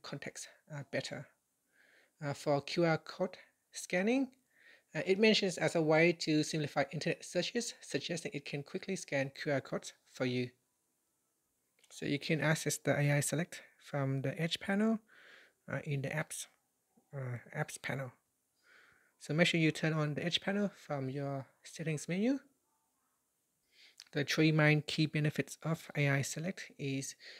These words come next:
to increase efficiency, improve convenience, and more intuitive, uh, interaction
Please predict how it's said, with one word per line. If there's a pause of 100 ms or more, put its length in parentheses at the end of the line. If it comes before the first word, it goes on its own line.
(140)
to
increase (100)
efficiency,
improve
convenience,
and
more
intuitive,
uh,
interaction